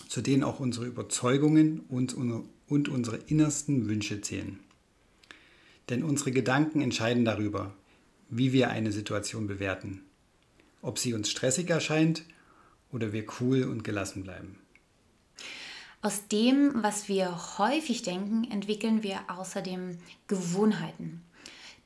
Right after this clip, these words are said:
Speaker 2: Diese können positiv, aber auch schädlich für uns sein.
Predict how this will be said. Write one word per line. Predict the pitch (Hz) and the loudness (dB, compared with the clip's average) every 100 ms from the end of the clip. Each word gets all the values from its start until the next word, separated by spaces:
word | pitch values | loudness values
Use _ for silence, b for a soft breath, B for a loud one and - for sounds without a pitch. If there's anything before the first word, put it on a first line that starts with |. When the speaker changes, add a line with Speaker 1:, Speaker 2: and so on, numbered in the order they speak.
| - | 2
Speaker 2:
Diese | 233 294 311 311 311 | 4 6 6 4 4
können | 311 254 240 233 | 6 8 10 8
positiv, | 233 - 247 285 277 247 262 254 247 - - - - | 2 0 2 2 0 0 0 0 -2 -10 -18 -14 0
aber | 202 247 226 - 202 | 2 4 2 2 2
auch | 202 | 0
schädlich | - - - 196 202 170 | -4 -2 -2 -2 -4 -6
für | 180 | -8
uns | 160 165 | -8 -8
sein. | 175 170 170 | -10 -10 -12